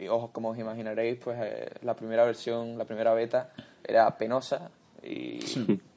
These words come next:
Speaker 1: y no, no puedo, no tengo una op-, opinión actual de, de Swift.
Speaker 2: Ujú.
Speaker 1: Pero por, con respecto a lo que he visto, mm, las conferencias que están dando, el, la atención que está trayendo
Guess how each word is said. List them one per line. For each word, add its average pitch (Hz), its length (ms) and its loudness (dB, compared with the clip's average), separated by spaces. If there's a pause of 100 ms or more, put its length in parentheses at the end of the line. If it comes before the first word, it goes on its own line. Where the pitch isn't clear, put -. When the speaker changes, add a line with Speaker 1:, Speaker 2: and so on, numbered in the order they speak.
(180)
Speaker 1:
y 127 100 -4
no, 127 240 2
no 123 200 0
puedo, 127 380 6
no 123 240 -2
tengo 131 180 0
una 127 220 6
op-, 120 220 2
opinión 123 460 -2
actual 113 480 2
de, 104 180 -4 (160)
de 110 120 -4
Swift. 110 240 -6 (640)
Speaker 2:
Ujú. 113 240 0 (420)
Speaker 1:
Pero 127 420 10
por, 131 240 6
con 131 160 4
respecto 131 440 8
a 123 200 12
lo 123 100 6
que 131 100 2
he 139 40 4
visto, 156 380 -2 (360)
mm, 110 880 -12
las 120 120 -2
conferencias 120 460 -2
que 143 80 0
están 120 280 -2
dando, 131 540 -2 (160)
el, 110 320 -4
la - 80 0
atención 117 340 -4
que 123 80 4
está 131 160 2
trayendo 131 540 0